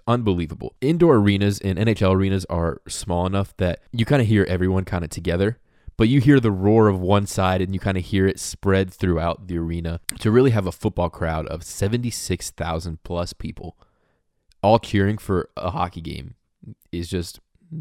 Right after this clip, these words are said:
unbelievable. The atmosphere, I think, was my favorite part. The other thing that I also have to really commend the N H L and whoever really is in charge of the setting,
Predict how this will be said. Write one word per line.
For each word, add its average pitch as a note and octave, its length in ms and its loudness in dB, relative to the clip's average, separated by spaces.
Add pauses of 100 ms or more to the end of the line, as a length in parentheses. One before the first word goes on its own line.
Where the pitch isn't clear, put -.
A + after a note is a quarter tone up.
(220)
unbelievable. G2+ 800 -2
The G#2+ 140 -2
atmosphere, C#3 440 0
I F#2+ 80 2
think, F2 360 -6
was F2+ 260 -4
my F#2 460 0
favorite - 460 -6
part. - 320 -2
The B2+ 120 0
other F#3 140 6
thing F#2+ 220 -2
that E2+ 100 -2
I - 120 -4
also F#2+ 240 0
have E2+ 180 -8
to E2 200 -6 (280)
really C#3 240 2
commend F#2 540 -4
the G#2 100 2
N B2+ 80 2
H A2+ 160 0
L F#2 160 4
and F2+ 120 0
whoever A2 280 2
really F#2+ 280 0 (420)
is F2 180 -4
in E2+ 100 -8
charge F#2 540 0
of E2 440 -2
the F2 600 -6
setting, - 540 -4